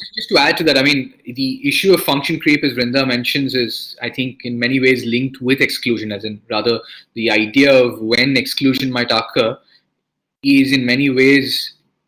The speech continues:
directly linked to how this function creep takes place. I think, to my knowledge, India appears to be the only democratic nation that is compelling the use of a contact tracing application, even in certain limited forms, whe-, whether within containment zones or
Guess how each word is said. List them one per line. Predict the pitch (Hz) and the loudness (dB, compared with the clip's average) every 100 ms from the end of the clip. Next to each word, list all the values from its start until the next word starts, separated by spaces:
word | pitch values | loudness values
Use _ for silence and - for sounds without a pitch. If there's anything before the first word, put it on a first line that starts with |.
| - _ _ | -20 _ _
directly | 120 120 135 135 - 170 147 | -6 0 0 0 -2 0 2
linked | 139 143 139 - | 2 2 -4 -6
to | 135 117 - | -6 -4 -2
how | 127 | 0
this | 127 127 | 0 -2
function | - 110 110 120 113 | -6 -6 -6 -6 -4
creep | 120 107 - | -4 -6 -4
takes | 107 98 | -4 -4
place. | - 110 95 _ _ - - _ | -2 -2 -4 _ _ -20 -20 _
I | 135 | -4
think, | 202 190 | -2 0
to | |
my | 160 160 | 2 4
knowledge, | 175 160 175 | 4 6 6
India | 143 139 160 | 4 2 2
appears | 151 151 151 - | 2 2 0 0
to | |
be | 147 151 | -4 -2
the | 151 | 0
only | 127 139 170 156 - _ _ _ _ | 0 0 0 0 -4 _ _ _ _
democratic | 127 127 135 143 135 143 | -2 -2 -2 -2 0 -2
nation | 127 123 - 139 | -2 -2 -2 -2
that | 127 127 | 0 2
is | 131 120 - - | 0 -2 -10 -8
compelling | - 113 _ 147 170 175 | -6 -6 _ 0 2 4
the | 147 | 4
use | 131 131 | 4 2
of | 127 120 | 0 0
a | 113 - | -2 -6
contact | - 117 120 110 | -10 -4 -4 -4
tracing | 117 107 113 107 | -4 -4 -6 -8
application, | 104 110 - 104 113 | -10 -8 -6 -4 -4
even | 117 135 | -2 0
in | 123 | 0
certain | 123 120 123 | 0 -2 -2
limited | 110 113 113 | -4 -6 -8
forms, | - 110 101 101 | -10 -8 -8 -6
whe-, | 110 110 | -6 -4
whether | 120 117 | -4 -2
within | 113 113 120 | -2 -4 -4
containment | 123 113 117 113 113 | -6 -2 -2 -2 -6
zones | 107 110 110 113 | -6 -8 -8 -6
or | 107 110 | -4 -4